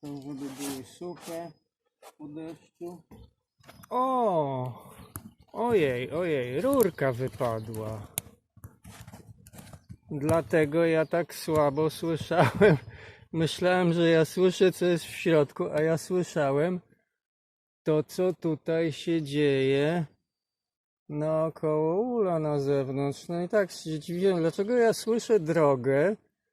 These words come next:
tak dobrze, a pszczoły tak słabo. Czyli, e, wsadzam-, wsadzamy rurkę. Pamiętać, że jestem na wysokości, bez barierek.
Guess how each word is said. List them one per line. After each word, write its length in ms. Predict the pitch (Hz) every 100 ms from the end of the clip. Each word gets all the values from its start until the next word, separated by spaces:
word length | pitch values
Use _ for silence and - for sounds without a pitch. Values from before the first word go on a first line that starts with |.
| _ _ _ _ _ -
tak 220 | 156 143
dobrze, 560 | 147 143 135 147 170
a 40 | 175
pszczoły 440 | - - 185 180
tak 220 | 165 175
słabo. 440 | - 156 127 117 131
Czyli, 440 | - 190 233 226 - _ _ _ -
e, 760 | 156 147 147 147 143 143 147 143
wsadzam-, 560 | - 196 196 214 233
wsadzamy 520 | 214 208 170 151 170 233
rurkę. 500 | 269 196 - 139 131 - - - _ _ _ _ _ _ _ _ _
Pamiętać, 580 | - 156 170 165 - 139
że 220 | 127 139
jestem 400 | 151 - 143 135
na 120 | 139 139
wysokości, 1120 | 143 - 139 - 131 - - - 135 165 156 _ _ _ _ _ _ _ -
bez 180 | 135 127
barierek. 1040 | 131 131 131 123 117 135 175 - - -